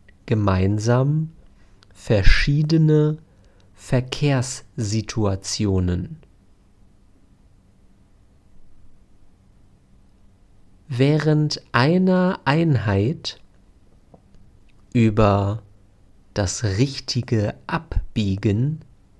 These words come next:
sagte Herr Korb: "Max, denk daran,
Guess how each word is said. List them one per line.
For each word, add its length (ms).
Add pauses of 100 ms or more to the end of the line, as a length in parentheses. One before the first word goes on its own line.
(580)
sagte 720
Herr 180
Korb: 600 (2000)
"Max, 600 (960)
denk 440
daran, 540